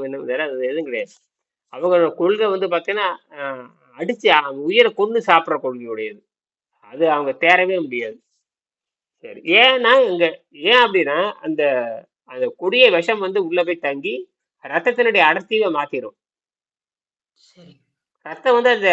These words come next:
Speaker 1: தூய நிலைக்கே வராது, அந்த பி ஹெச் லெவல், அந்த பண்பு நிலைக்கே வராது. நைட்ரஜன் ஆக்சைடு உடம்புல இருக்காது. நைட்ரஜன் பிளஸ் ஆக்சிஜன், நைட்ரிக் ஆக்சைடுங்கிற இதே இருக்காது.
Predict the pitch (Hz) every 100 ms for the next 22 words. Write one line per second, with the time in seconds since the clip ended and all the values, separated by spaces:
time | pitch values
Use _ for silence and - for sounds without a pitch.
0 | 151 135 202 240 220 190 190 180 156 175
1 | 175 220 - 151 139 208 220 208 175 170
2 | 143 131 135 - 160 190 185 175 165 151
3 | 156 185 156 170 190 175 165 165 170 165
4 | 147 151 131 123 147 117 104 _ _ _
5 | _ _ _ _ _ _ 135 160 170 202
6 | 208 180 175 160 - 156 143 165 180 180
7 | 175 - 170 165 156 135 151 170 127 120